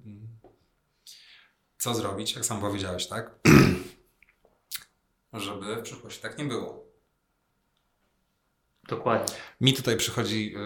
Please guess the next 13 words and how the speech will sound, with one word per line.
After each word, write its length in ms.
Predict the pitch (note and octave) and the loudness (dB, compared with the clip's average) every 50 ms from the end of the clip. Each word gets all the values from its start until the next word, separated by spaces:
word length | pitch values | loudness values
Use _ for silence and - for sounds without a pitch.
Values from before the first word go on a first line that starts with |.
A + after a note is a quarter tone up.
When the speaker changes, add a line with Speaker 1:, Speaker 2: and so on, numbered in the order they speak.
| G2+ G2+ G2+ | -8 -8 -8
Speaker 1:
e, 40 | F#2+ | -10
takie, 340 | F#2+ F#2 - A2 G#2 G2+ G2 | -12 -12 -12 -12 -12 -12 -12
takie 220 | - - - A2 | -14 -16 -14 -12
ogólne 300 | G2 G#2+ A#2 A#2 G#2 F#2 | -10 -8 -8 -6 -8 -8
p-, 100 | - F#2 F2+ - - - | -12 -14 -18 -20 -16 -12
do 80 | A2 | -10
głowy 320 | G2+ A2 A#2 A2+ - F#2+ F#2 | -6 -4 -4 -4 -4 -6 -8
takie, 260 | F#2+ F#2+ - - F#2+ | -12 -12 -12 -12 -12
e, 220 | G2 F#2+ F#2+ F#2+ F#2 - F#2 F#2+ F#2 F2 F2 | -10 -10 -10 -12 -12 -16 -18 -20 -18 -16 -14
odz-, 300 | G2+ G2+ G2+ G#2 G#2 - | -12 -10 -10 -12 -12 -12
o-, 220 | G#2 G2 - - | -12 -12 -14 -14
ogólne 320 | - G2 G2+ A2 B2 - A2+ | -8 -4 -4 -4 -4 -4 -8
podsumowanie 680 | - - - - - A2+ A2 G2+ G2 G2 G2 G2 F#2+ | -12 -6 -4 -2 2 2 2 4 4 2 2 0 -2